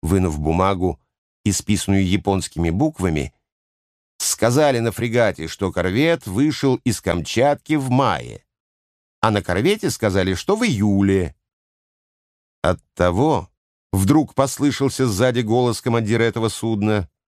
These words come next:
который случился тут же, «я похерил два месяца, чтоб не было придирок до расспросов,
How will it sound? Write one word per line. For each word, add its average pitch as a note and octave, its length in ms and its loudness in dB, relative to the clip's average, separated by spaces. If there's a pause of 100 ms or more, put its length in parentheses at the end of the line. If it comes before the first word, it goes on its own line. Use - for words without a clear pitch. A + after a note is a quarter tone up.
который F#2+ 320 0
случился G2+ 540 -2
тут G2 260 -2
же, D#2+ 280 -2 (720)
«я G2+ 260 2
похерил B2 560 0
два G2+ 220 0
месяца, G2 760 -6 (920)
чтоб - 280 0
не D3+ 260 4
было E3+ 200 2
придирок C#3+ 800 -4
до G2 180 0
расспросов, F2 1000 -4